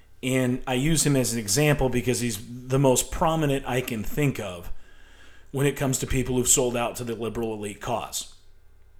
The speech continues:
He's Mister Issue of the Day, whatever's comfortable. And now he's out there wishing people dead because they don't want a covid vaccine. That is a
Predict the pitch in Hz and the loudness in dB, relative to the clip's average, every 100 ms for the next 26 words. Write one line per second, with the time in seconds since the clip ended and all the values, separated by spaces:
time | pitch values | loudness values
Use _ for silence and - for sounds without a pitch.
0 | - - - 139 131 143 - 139 123 139 | -20 -14 -6 -2 4 4 4 2 2 4
1 | 131 139 127 117 113 117 110 113 147 147 | 4 2 0 -2 -2 -4 -4 -2 0 2
2 | 214 208 135 110 107 - - - - - | 2 2 0 -4 -6 -10 -20 -20 -20 -20
3 | - - - - 123 127 147 151 131 120 | -20 -20 -20 -10 -4 2 2 4 2 2
4 | 117 110 104 - - - - - - - | 0 -4 -4 -12 -16 -18 -20 -20 -18 -2
5 | 139 165 170 170 165 160 156 139 110 104 | 2 4 4 4 4 2 2 2 0 -4
6 | 98 - - - - - - - - - | -8 -14 -18 -20 -20 -20 -20 -20 -20 -20
7 | - 131 131 127 123 123 120 120 123 117 | -4 -2 2 2 2 2 2 0 -2 -2
8 | 110 113 113 - 117 110 95 90 90 - | -2 -6 -12 -4 -2 -2 -6 -6 -6 -6
9 | 82 73 - - - - - _ - - | -10 -16 -20 -20 -20 -20 -20 _ -20 -20
10 | - - 120 139 135 120 117 104 | -20 -18 0 4 4 4 -2 -4